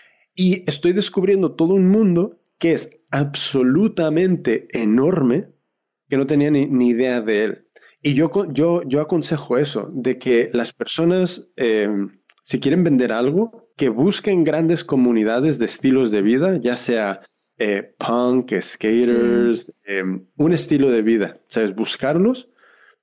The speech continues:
Speaker 1: buscar qué están comprando, hacer mucha investigación antes de lanzarse, ver qué están comprando,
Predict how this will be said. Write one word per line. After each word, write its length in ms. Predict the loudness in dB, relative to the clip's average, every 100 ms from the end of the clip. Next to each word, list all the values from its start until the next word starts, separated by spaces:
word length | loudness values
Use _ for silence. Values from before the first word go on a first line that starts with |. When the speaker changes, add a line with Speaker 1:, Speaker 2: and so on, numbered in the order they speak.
| _
Speaker 1:
buscar 840 | -8 -2 -2 -2 -2 0 0 -4 -10 _ -12 -2
qué 80 |
están 320 | -2 0 -2 0
comprando, 720 | 0 0 0 0 0 -2 -6
hacer 340 | -10 -6 -2 2
mucha 340 | 2 2 0
investigación 720 | 0 0 0 -2 -2 -2 0
antes 280 | 0 0 -2
de 80 | 0
lanzarse, 580 | -2 -2 -2 -4 -2 -2
ver 180 | -2 -2
qué 80 |
están 260 | -4 -2 -4
comprando, 600 | -2 -2 -2 0 0 -2